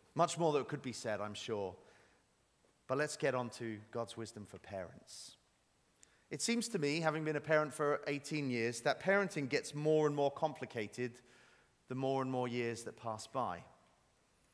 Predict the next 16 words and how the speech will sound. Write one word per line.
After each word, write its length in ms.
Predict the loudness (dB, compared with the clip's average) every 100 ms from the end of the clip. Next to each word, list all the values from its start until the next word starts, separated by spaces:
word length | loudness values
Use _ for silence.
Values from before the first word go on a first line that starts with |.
| _ _
There 160 | 2 4
are 80 | 6
just 300 | 4 2 4
so 180 | 4
many 220 | 4 0 0
rules 560 | 6 6 6 2 0
and 100 | 0
expectations, 800 | 0 -2 -4 2 2 2 -2 -2
both 300 | 2 2 2
in 120 | -4
society 600 | -2 0 6 6 4 0
and 80 | -2
even 240 | -2 -2 -2
in 100 | -2
the 80 |
church. 520 | -2 0 0 -2 -6